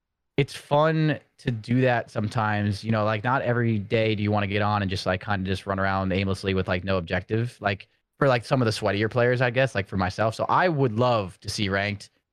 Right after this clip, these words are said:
in the game, and I don't get to compete too much. I'm hoping that I get to compete more this year with, like, my schedule that I worked out with my team. So I would love to just be able to get more practice in, like, more serious situations,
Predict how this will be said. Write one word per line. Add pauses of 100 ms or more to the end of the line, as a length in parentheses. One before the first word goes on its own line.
(140)
in
the
game, (300)
and
I
don't
get
to
compete
too
much.
I'm
hoping
that
I
get
to
compete
more
this
year
with,
like,
my
schedule
that
I
worked
out
with
my
team.
So (380)
I
would
love
to
just
be
able
to
get
more
practice
in,
like,
more
serious
situations,